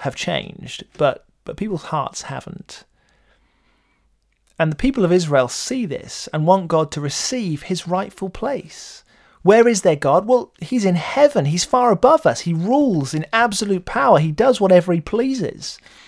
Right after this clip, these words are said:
But his people, his representatives, tell the watching world a different story. They look weak. They look insignificant. They are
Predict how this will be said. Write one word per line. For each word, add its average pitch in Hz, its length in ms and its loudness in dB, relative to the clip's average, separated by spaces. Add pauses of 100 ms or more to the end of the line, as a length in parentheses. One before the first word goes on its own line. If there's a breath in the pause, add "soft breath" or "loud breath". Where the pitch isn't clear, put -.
(1200 soft breath)
But 165 120 0
his 214 100 0
people, 262 460 -6
his 160 180 -4
representatives, 190 680 -4
tell 220 180 -4
the 202 80 -4
watching 151 340 -4
world 139 440 -4 (560)
a 143 80 -6
different 151 720 -6 (200)
story. - 1000 -8 (2000)
They 165 100 0
look 180 180 -4
weak. 160 520 -6 (480)
They 165 100 -2
look - 500 -4
insignificant. 147 1120 -8 (1160)
They 151 160 0
are 131 400 0